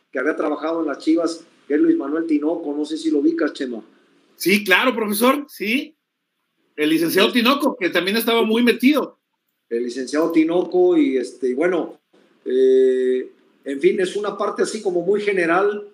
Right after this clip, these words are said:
Speaker 1: que, que, que la gente, digo, lo debe de conocer, pero seguramente a la gente le interesa más el tema de cancha, el tema del fútbol, de la pasión, de los resultados y demás, ¿no? Entonces, este,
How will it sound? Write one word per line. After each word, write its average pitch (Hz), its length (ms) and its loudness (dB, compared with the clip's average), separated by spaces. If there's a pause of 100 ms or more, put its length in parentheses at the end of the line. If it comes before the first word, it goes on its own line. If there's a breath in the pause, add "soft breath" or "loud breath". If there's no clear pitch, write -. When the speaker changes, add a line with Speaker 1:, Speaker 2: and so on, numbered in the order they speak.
(760)
Speaker 1:
que, 147 300 -4
que, 143 580 -6 (340)
que 156 100 -2
la 160 120 -4
gente, 208 320 -2
digo, 196 200 0
lo 165 120 -2
debe 208 200 -2
de 202 120 0
conocer, 180 680 -6 (300)
pero 160 200 -2
seguramente 202 520 -2
a 202 60 0
la 185 100 -2
gente 208 220 -4
le 190 60 2
interesa 180 380 -4
más 196 200 -8
el 190 140 -6
tema 202 200 -4
de 175 140 -4
cancha, 160 340 -6
el 151 100 -4
tema 175 160 -4
del 165 80 -6
fútbol, 156 540 -2
de 147 80 -8
la 139 160 -8
pasión, 156 640 -10
de 170 80 -4
los 147 140 -2
resultados 147 800 -6
y 131 40 -20
demás, 139 360 -14
¿no? 196 220 -14 (420)
Entonces, 151 420 -8
este, 135 600 0